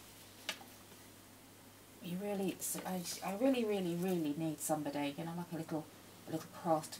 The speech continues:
crafting elf, or my, um, I've got a little, little monster thing up on my shelf, um, that we got from holiday, and it really needs to speak and say, "Stop, walk away," because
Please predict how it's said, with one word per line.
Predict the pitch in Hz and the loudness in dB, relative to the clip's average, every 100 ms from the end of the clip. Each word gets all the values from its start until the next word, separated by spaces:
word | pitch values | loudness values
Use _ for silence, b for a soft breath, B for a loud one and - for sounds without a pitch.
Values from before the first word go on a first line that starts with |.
| - | -4
crafting | 175 160 - 131 - | 0 0 0 -4 0
elf, | 156 139 - - | 2 2 0 -2
or | 160 | 2
my, | 165 175 160 156 | 6 6 6 4
um, | 151 151 - - 160 | 4 2 0 -4 -2
I've | 165 | 0
got | - - | -2 -4
a | 156 | -8
little, | - 160 151 - B B B B B - - - - | -4 -4 -4 -8 B B B B B -18 -16 -12 -8
little | 170 175 160 160 | -6 -2 -2 0
monster | 170 170 - - 139 | 2 2 2 -2 -4
thing | 135 147 143 139 | -2 -2 -2 -2
up | - - | -4 -6
on | 156 | -6
my | 151 | -4
shelf, | 156 - 160 131 - - - - | -4 0 2 0 -4 -12 -14 -8
um, | 143 156 151 160 - - | -6 -6 -6 -10 -14 -12
that | - | -10
we | 156 | -6
got | 139 131 | -4 -4
from | 165 | -2
holiday, | 160 160 151 139 143 | 0 2 2 0 -2
and | 143 151 | -2 -2
it | - | 0
really | 180 165 | 2 2
needs | 160 | -2
to | - | -4
speak | - 175 160 - | -2 2 0 0
and | 143 | -4
say, | - 127 117 120 | 0 0 -2 -6
"Stop, | - 160 - - - | 2 4 4 2 0
walk | 147 160 | 2 2
away," | 156 123 - - - B B B B B B - - - - - - - - - - - - - - - - - - | 2 0 -2 -14 -18 B B B B B B -18 -18 -18 -18 -18 -18 -18 -18 -18 -18 -18 -18 -18 -18 -18 -18 -18 -10
because | - - 139 139 | -6 2 2 2